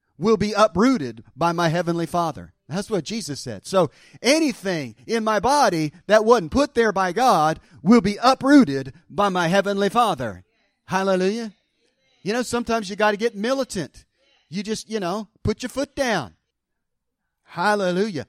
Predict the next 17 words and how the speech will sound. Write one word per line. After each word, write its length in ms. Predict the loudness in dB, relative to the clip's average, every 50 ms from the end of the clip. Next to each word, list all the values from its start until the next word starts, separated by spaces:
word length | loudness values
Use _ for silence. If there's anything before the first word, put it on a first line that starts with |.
| _ _ _ -6
Yeah, 160 | -4 -2 -2
you 140 | -2 -4 -4
know 80 | -4
what, 140 | -4 -4 -4
how 120 | -4 -6
they 120 | -6 -6 -6
say 200 | -6 -6 -6 -6
that 180 | -6 -8 -8
in 60 | -10 -12
Spanish? 420 | -14 -12 -10 -10 -8 -10 -10 -14
She, 240 | -14 -16 -16 -16 -16 -16
she 160 | -16 -14 -12
said, 200 | -8 -8 -8 -6
"Enough 300 | -6 -4 -4 -4 -4 -6
is 120 | -8 -12
enough." 440 | -10 -10 -10 -10 -12 -14 _ _ _ _ _ _ _ _ _ _ _ _ 2
Basta! 640 | 6 6 8 6 4 2 4 8 8 8 8 6